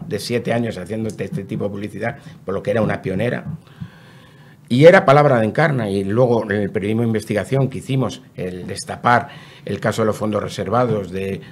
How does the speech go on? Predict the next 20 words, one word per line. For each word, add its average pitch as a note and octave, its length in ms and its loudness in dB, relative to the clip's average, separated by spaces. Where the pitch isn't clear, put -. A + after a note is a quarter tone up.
Rafael G2+ 320 -4
Vera, A#2 300 2
el, G2 140 -8
el F#2+ 260 -8
todopoderoso G2 720 -4
entonces G2 360 -8
secretario G#2 440 -6
de G2 60 -6
Estado A#2+ 340 -2
que - 80 -6
dominaba A2+ 460 -2
las G#2+ 160 -4
cloacas G#2+ 400 0
del G2+ 120 -6
Estado G#2 260 -4
español, A#2 480 -4
eso A#2+ 240 -2
también A2 320 -2
le G#2 100 -2
dio A2 320 -2